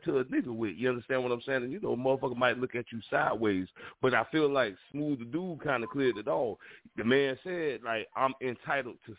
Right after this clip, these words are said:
something, and whatever that something is should be lucrative to that person that bringing in no numbers." You understand what I'm saying? So it's kinda almost like a,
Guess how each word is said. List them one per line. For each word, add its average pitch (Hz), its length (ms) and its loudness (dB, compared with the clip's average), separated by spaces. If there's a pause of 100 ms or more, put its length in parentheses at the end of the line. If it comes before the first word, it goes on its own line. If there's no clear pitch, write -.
something, 113 400 -6 (220)
and 113 140 -2
whatever 131 340 4
that 120 200 -2 (100)
something 135 420 -6
is 165 400 2 (220)
should 151 260 2
be 135 160 -4
lucrative 127 760 0
to 127 100 2
that 123 280 2
person 120 400 -4 (280)
that 120 180 4
bringing 120 300 2
in 117 180 0
no 107 160 0
numbers." 101 460 -4
You 120 100 0
understand 113 320 -2
what 113 100 -2
I'm 107 140 -6
saying? 113 300 -4
So 110 140 -4
it's 113 200 -6
kinda 165 240 4
almost 131 540 2
like 117 180 -4
a, 98 240 -4